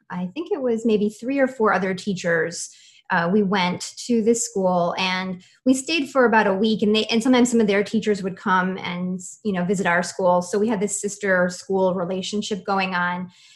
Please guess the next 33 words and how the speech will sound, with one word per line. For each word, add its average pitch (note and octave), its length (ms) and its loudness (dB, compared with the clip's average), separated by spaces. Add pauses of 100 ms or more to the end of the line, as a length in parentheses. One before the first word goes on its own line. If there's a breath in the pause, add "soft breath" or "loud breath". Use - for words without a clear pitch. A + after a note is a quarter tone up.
And A#3+ 100 2
so B3 80 -6
that D#4 140 2
was, F4 260 -8 (160)
you A#3 140 -8
know, F#3 220 -2
really A3+ 440 4
amazing F#3+ 480 -4
because, F#3+ 460 -8 (500 soft breath)
you C#4 80 -4
know, F#3+ 500 0
sometimes C4+ 380 0
you A3+ 60 2
get G3+ 120 0
so G#3 520 0
wrapped F3+ 280 -2
up G#3+ 200 0
in F#3+ 100 -2
your F#3 160 -4
own G3 420 -2 (480 loud breath)
day-to-day F#3+ 680 2
in G#3 180 -2
the G3+ 80 -2
classroom, B3+ 760 0 (400 soft breath)
you A3 100 2
know, F#3+ 180 2
and G3 100 0
you're G3 100 -2
in A3+ 120 4
your G#3 160 4
own A3 220 4
little A#3 240 4
bubble. G3+ 680 0